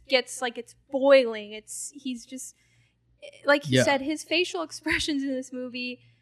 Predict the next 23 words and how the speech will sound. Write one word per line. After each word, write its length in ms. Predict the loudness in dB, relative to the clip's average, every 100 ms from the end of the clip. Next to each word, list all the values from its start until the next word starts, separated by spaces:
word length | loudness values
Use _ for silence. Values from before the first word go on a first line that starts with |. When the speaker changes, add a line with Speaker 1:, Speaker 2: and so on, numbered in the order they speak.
| _ _ _ _ _ 4
Speaker 1:
the 100 | 4
restraint 480 | 4 2 0 0
that 160 | 2 2
he 100 | 0
has 220 | 0 0
in 140 | -2 -10
some 300 | 0 0 0
scenes 480 | -4 -6 -4 -4 -4
and 120 | -2
not 240 | 0 0
in 160 | 0 -2
others, 680 | 2 4 4 2 -2 -10 -14
it's 160 | -14 -16
just 440 | -10 -10 -10 -16
such 280 | 0 0 2
a 80 | -6
performance. 680 | -4 -6 -4 -10 -10 -12 -10
And 80 | -2
every 280 | -2 -2
time 420 | -4 -2 -2 -2 -6
you 160 | -6
watch 380 | 0 0 0 0
it, 200 | -2 -4